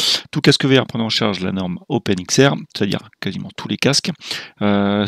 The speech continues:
et sera compatible en V R avec bim N G. La version actuelle du support V R inclut les éléments suivants. La possibilité d'activer ou désactiver la V R à tout moment. Ça, c'est vrai, je vais vous le montrer.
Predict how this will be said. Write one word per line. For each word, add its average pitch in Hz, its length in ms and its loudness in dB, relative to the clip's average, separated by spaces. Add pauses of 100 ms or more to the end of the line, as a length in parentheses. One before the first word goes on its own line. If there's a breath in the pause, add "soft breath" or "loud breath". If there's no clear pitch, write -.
(100)
et - 120 -6
sera 104 260 0
compatible 101 360 -8
en 98 60 -4
V 107 160 -2
R 113 40 0
avec 107 260 -4
bim 117 180 0
N 101 220 -4
G. - 180 -8 (500 loud breath)
La 113 80 4
version 131 380 2
actuelle 113 320 0
du 92 100 -6
support 98 360 -4 (100)
V 123 320 0
R 127 80 -2
inclut 120 320 -2
les 98 140 0
éléments 95 180 -4
suivants. - 340 -10 (380 loud breath)
La 107 60 0
possibilité 123 440 0
d'activer 120 320 4
ou 127 60 4
désactiver 107 360 2
la 104 80 6
V 117 120 4
R 127 40 4
à 120 60 2
tout - 140 -8
moment. 117 220 -2 (120)
Ça, - 140 -8
c'est - 120 -4
vrai, 113 140 -2
je 113 100 -4
vais 110 60 -6
vous 110 60 -8
le 110 60 -4
montrer. 110 280 -8